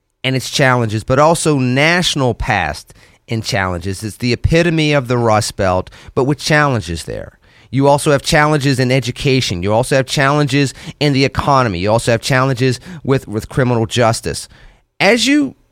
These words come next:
started looking at this race, and you looked at the district, what are some of the things that really stuck out to you to say, "Listen, I gotta really make it a point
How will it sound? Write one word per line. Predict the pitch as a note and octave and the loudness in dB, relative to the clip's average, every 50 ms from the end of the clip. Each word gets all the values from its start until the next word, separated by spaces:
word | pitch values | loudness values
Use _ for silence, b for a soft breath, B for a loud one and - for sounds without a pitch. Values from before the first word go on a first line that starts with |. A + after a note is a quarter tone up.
| _ _ _ _ _ _ _ _ | _ _ _ _ _ _ _ _
started | _ - - _ _ _ - - F#3+ A3 G3+ F#3 | _ -20 -20 _ _ _ 0 2 4 4 4 4
looking | D#3+ D#3 D3 D#3+ E3 - - E3+ D3 C#3+ | 2 2 2 2 2 2 0 -2 0 2
at | C#3 B2+ B2 B2 - | 2 2 2 0 -2
this | - B2 A#2 - - | -2 -2 -2 -2 -4
race, | G2+ F#2+ G2+ F#2 - - - - - - - - - _ _ _ _ _ _ _ _ _ _ _ _ _ - | -6 -4 -4 -4 -4 -6 -10 -14 -14 -14 -16 -16 -20 _ _ _ _ _ _ _ _ _ _ _ _ _ -4
and | B2 C3+ | -2 0
you | C#3+ D3+ D#3 D#3+ | 0 2 2 2
looked | D#3+ F3 G3+ - - - - | 2 2 0 0 -2 -2 0
at | D3+ C#3+ - | 0 0 0
the | - C3 | -2 -6
district, | F#2+ - B2 A#2 A2+ - - - E2 D2+ - - - _ - _ b b b b b b b b - | -4 0 0 0 0 0 -2 -4 -8 -8 -8 -14 -20 _ -20 _ b b b b b b b b -2
what | B2 D3+ A3 D4+ | 2 2 4 4
are | E4+ D#4 | 2 0
some | - - A#3 A3 | 2 2 2 2
of | G3+ E3+ | 4 2
the | D3+ | 2
things | - E3+ D#3+ D#3+ B2+ | 2 2 0 2 2
that | C#3+ B2+ | 0 0
really | B2 A#2 A2+ A#2+ C3 D#3+ F#3+ G#3 A3 A3 A3+ G#3+ G3+ | 0 -2 -2 0 2 4 4 4 4 4 4 2 0
stuck | - - - D#3 D#3 - | 0 0 2 0 2 4
out | D3+ C3+ C3 C3 - | 4 4 4 2 0
to | C3+ | -2
you | A#2+ A#2 | 0 0
to | A2+ | 0
say, | A2+ - A#2+ A#2 | 0 0 0 2
"Listen, | A2+ A#2+ B2 A#2 - A2 A2 | 2 2 0 0 0 0 0
I | B2 F3+ A#3 | 2 0 2
gotta | A3 G3 E3 C#3 | 2 2 2 4
really | C3 A#2+ A#2+ A#2+ B2+ C#3+ D3 D3 C#3+ C#3+ | 4 2 0 0 2 2 4 4 4 2
make | C3+ C3 B2+ B2 - | 2 2 0 0 0
it | G2 | -4
a | G2+ | -4
point | - - - A#2+ A2+ G#2 F#2+ - | -6 -4 -4 -2 -2 -2 -4 -6